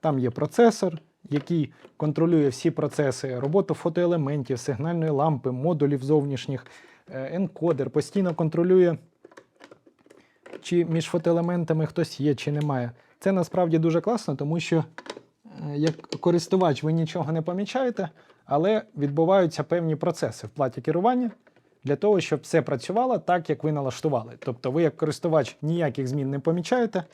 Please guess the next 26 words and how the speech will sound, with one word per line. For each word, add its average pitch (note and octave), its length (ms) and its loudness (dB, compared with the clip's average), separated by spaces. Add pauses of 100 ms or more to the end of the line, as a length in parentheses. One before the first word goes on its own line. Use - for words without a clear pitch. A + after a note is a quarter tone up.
(560)
але F3+ 320 4 (100)
я D#3+ 200 2
вважаю, D3+ 400 4
що - 180 -6
це D#3+ 300 -2
добре, B2 420 -2 (160)
тому C3+ 240 -4
що C3 240 -4 (1160)
якщо D3 280 0
ви D#3 100 4
помічаєте D3+ 580 0
якісь C#3+ 260 -2
зміни, G3+ 340 0 (140)
це E3+ 300 -4 (600)
значить, D#3+ 400 -6
що B2+ 120 -10
щось D#3 220 -2
працює C#3+ 520 -6 (400)
некоректно F3 720 -2
або C3+ 260 -2
неправильно C#3 480 -2
налаштовано. C3+ 580 -6 (3500)
Ось D3+ 200 0
так C3 200 -6
виглядає D#3 380 0
плата. A#3+ 420 -2